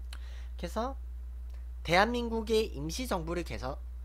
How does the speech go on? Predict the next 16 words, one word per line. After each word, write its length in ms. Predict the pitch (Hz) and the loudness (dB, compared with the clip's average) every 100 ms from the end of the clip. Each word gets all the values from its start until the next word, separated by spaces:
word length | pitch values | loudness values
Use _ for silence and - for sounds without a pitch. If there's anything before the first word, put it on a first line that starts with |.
| - | -6
그, 180 | 110 - | -6 -4
계승을 380 | 127 170 175 | -4 -2 -2
했기 160 | 196 190 | -2 -4
때문에 500 | - 113 110 156 127 - - - - - - - - | -6 -6 -4 -4 -6 -8 -8 -8 -8 -8 -8 -6 2
올해는 500 | 170 220 226 226 - | 8 8 8 4 2
대한민국의 1000 | 113 117 165 180 165 160 160 147 143 - - - - - | 4 4 4 0 -2 -2 2 2 0 -4 -6 -8 -8 -8
국호를 440 | - 135 - 165 156 | -6 -4 2 4 4
쓴 240 | - 135 | 0 -4
지 140 | 147 156 | -2 -4
정확히 400 | 101 104 - 127 | -2 -4 -4 -4
백 180 | 110 | -4
년째 320 | 101 139 - 151 | -4 -4 -4 -4
되는 320 | 101 104 123 | -6 -6 -6
해이고요. 480 | 170 143 - - - - - - - - - - - | -6 -6 -8 -6 -6 -8 -8 -8 -8 -8 -8 -8 -6
오-, 100 | 123 - - | -6 -6 4
오늘, 540 | 170 233 285 269 233 | 6 8 6 4 0